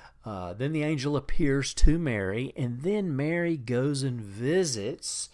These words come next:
John the Baptist's parents. He, he, she, she visits, um, uh, Elizabeth and Zachariah, John the Baptist's parents. They hang out and have a great time. But then in John two, we get to the point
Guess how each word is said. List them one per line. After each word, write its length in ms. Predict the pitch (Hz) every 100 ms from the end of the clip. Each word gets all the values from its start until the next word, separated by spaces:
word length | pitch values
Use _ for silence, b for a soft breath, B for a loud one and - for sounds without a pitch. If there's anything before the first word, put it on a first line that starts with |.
| b b _
John 280 | 135 127 120
the 60 |
Baptist's 420 | 107 107 120 90
parents. 460 | - - 95 87 -
He, 240 | 117 113 b b b b
he, 200 | 127 104
she, 220 | - -
she 200 | - 107
visits, 720 | 101 151 160 160 135 - - b b b _
um, 680 | 120 107 107 104 98 92 101 _ _ - _
uh, 420 | 98 78 73 - 101
Elizabeth 840 | 143 190 160 160 160 151 147 139
and 280 | 107 113 95
Zachariah, 920 | 117 120 139 139 123 123 123 127 123
John 240 | 117 123
the 60 | 120
Baptist's 360 | 113 - 107 -
parents. 340 | 117 110 -
They 120 | 90
hang 280 | 92 123 113
out 300 | 104 95 - B B B B B
and 160 | 110 104
have 140 | 113
a 40 | 101
great 220 | 110 107
time. 240 | 90 82
But 100 | 101
then 140 | 165 202
in 160 | 196
John 360 | 135 147 143 123
two, 680 | - - 311 277 120 101 139
we 140 | 117
get 240 | 104 123 -
to 80 | 190
the 120 | 202
point 420 | - 104 95 107